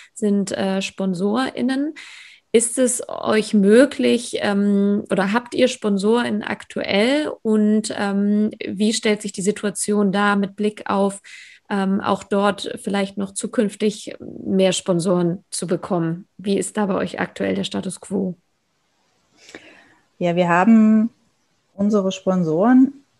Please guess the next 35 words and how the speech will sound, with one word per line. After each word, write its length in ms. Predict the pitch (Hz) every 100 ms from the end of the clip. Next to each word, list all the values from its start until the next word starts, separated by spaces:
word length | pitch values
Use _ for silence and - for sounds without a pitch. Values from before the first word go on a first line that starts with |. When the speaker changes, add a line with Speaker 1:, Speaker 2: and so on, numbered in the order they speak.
| _ -
Speaker 2:
die 220 | 185 196
wir 120 | 185
haben, 180 | 175 226
die 100 | 226
sind 140 | 196
eigentlich 180 | - 196
von 140 | 202 -
Anfang 320 | 190 - 226
an 120 | 180
dabei. 460 | 185 180 180 170 - _ _ _ _ 330
Also 220 | 185 180
die 200 | 180 185
haben 360 | 175 190 208
auch 320 | - 170 196 -
in 180 | 185
Corona-Zeiten 1300 | 196 180 175 196 240 226 - 202 202 214 214 214 220 -
zu 260 | - 214
uns 220 | 269 285
gehalten. 760 | 262 226 226 233 240 240 240 240 _
Die 120 | 214 190
haben 180 | 196
gesagt, 540 | 196 196 185 202 - - _ _ _ _
"Wir 120 | - 180
sind 200 | 208 247
dabei, 360 | 226 208 214
wir 100 | 202
bleiben 360 | 180 180 214 226
dabei. 480 | 208 202 202 202 208 -
Speaker 1:
Mhm. 240 | 208 190
Speaker 2:
Ihr 100 | 196 196
müsst, 400 | 202 220 - -
ähm, 560 | 180 208 202 196 202 226 -
weiter 580 | 196 170 196 220 202 -
überleben, 680 | 196 196 202 247 247 254 - -
sozusagen, 840 | 202 - 226 208 202 220 226